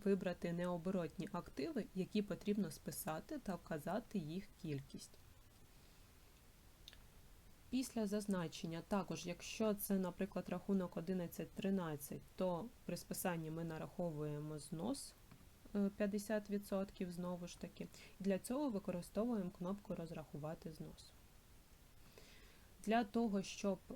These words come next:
е, зазначити комісію, ми переходимо на вкладку «Комісія». Дані про склад вибираємо у полі «Склад комісії» з довідника комісії або заповнюється вручну в табличну частину закладки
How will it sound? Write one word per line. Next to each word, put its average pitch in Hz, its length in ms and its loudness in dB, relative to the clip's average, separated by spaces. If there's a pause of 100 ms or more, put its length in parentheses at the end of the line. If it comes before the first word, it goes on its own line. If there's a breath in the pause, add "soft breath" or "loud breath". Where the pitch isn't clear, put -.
е, 175 160 0
зазначити 190 720 2
комісію, 190 1000 2 (640 loud breath)
ми 208 180 6
переходимо 202 680 4
на 180 240 2
вкладку 180 540 -2
«Комісія». 156 640 -4 (1600)
Дані 196 360 4
про 185 240 -2
склад 262 520 -2
вибираємо 175 760 2
у 180 100 2
полі 170 540 0
«Склад 170 400 -2
комісії» 220 540 0
з 196 80 0
довідника 156 600 -2
комісії 180 760 -2 (360 loud breath)
або 202 280 2
заповнюється 165 1000 2
вручну 156 520 0
в 233 60 0
табличну 165 520 -2
частину 180 500 0
закладки 151 560 -6